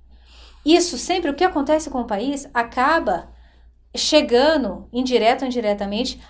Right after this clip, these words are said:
a outros países, tá ok? Ah, então, eu espero que você tenha gostado, espero que você tenha, ah, abrangido,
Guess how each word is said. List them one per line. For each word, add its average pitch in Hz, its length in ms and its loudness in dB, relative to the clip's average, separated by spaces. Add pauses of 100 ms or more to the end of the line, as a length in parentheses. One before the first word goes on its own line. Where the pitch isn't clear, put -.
a 277 320 0
outros 269 640 -2 (200)
países, 175 540 0
tá 196 100 -8
ok? 269 400 -4 (340)
Ah, 233 240 2
então, 247 160 0
eu 277 40 2
espero 277 260 0
que 277 60 -10
você 262 180 -4
tenha 240 220 -2
gostado, 214 540 -4
espero 226 260 -4
que - 80 -18
você 220 260 -6
tenha, 214 380 -6 (380)
ah, 220 340 -2 (680)
abrangido, 254 1160 0